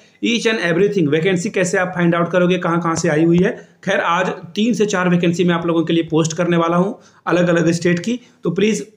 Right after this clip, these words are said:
बेल आइकन जरूर दबा लें। जो लोग पहली बार चैनल पे हैं, चैनल को सब्सक्राइब जरूर कर लें ताकि आपको रेगुलर वैकेंसी के बारे में जानकारी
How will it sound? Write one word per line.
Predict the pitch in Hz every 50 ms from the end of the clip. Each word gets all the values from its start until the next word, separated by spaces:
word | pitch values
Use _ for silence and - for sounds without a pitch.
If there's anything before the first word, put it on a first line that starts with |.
| _ _ _ _ _ _ _ - - _ _ _ - 139
बेल | 156 175 185
आइकन | 185 180 208 202 180
जरूर | 175 185 196 180
दबा | 202 185 180
लें। | 170 175 208 - 180
जो | 156 165 165
लोग | 170 175 170 -
पहली | 180 160 175
बार | 165 170 170
चैनल | 165 170 175 165 165
पे | 165 175
हैं, | 175 185
चैनल | 175 180 160
को | 156 165
सब्सक्राइब | 165 - 175 170 - - 190 185 190
जरूर | 175 170 170 170 170
कर | 175 165 160
लें | 185 247 - - - - _ _
ताकि | - 175 175 190 185
आपको | 175 170 165 196 226 233
रेगुलर | 180 165 175 175 185 190 185
वैकेंसी | 170 170 165 170 156 156 - 175
के | 170 185
बारे | 156 143 135 139
में | 156 170
जानकारी | 165 156 131 120 131 131 143 190 139